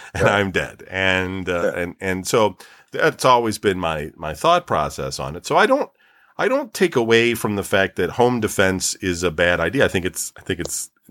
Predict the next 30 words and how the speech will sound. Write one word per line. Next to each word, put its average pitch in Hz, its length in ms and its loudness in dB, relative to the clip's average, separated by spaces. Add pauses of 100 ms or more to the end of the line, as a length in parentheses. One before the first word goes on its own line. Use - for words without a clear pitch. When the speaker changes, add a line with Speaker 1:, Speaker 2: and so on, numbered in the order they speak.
(180)
Speaker 1:
actually 90 360 -4
probably 85 400 2
a 80 80 -2
pretty 82 180 -4
good 151 220 0
idea. 87 380 2
So 95 120 -4
you're 90 80 -4
not 92 180 -4
playing 92 220 0
the 82 140 -2
odds 95 400 2 (340)
on 90 160 0
your 87 180 -2
own 82 140 0
safety. 117 560 -2 (840)
But 180 460 2 (1120)
I 92 200 0 (140)
talk 254 500 0
to 110 100 -2
these 80 260 -8
people 80 540 -8
and 87 240 -4
they 85 100 -2
seem 160 460 -2
like 107 380 4 (340)
they're 90 220 2
just 98 440 -4
expecting - 760 -4
it. - 100 -20